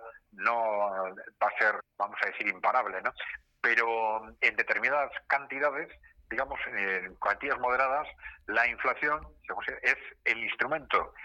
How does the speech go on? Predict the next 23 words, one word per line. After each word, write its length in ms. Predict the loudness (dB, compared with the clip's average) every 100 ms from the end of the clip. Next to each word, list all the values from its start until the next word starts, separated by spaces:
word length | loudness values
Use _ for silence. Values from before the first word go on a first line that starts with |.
| -18 -2
políticamente 880 | 2 2 0 -2 0 2 2 0 0
más 200 | 4 4
rentable 440 | 4 -2 2 2 4
o 100 | 6
más 160 | 6 4
eficiente 640 | 0 0 0 0 -2 -6 -6 -18 _
para 260 | 4 4 4
trasladar 400 | 2 4 2 2
costes 320 | 0 -4 -2
a 40 | -2
los 140 | 0
ciudadanos, 360 | -2 -2 -4 -4 _ -14
¿no? 80 | -14 -14 -16 -2
Esto 260 | -2 0 -4
es 100 | -2
lo 160 | -2
que 120 | 0
reconocieron 480 | 0 -2 -4 0 2
expresamente 540 | 2 0 0 -2 -2 -4
en 80 |
este 180 | -2 -2
caso 240 | -2 -2 0
también 360 | 0 -2 -4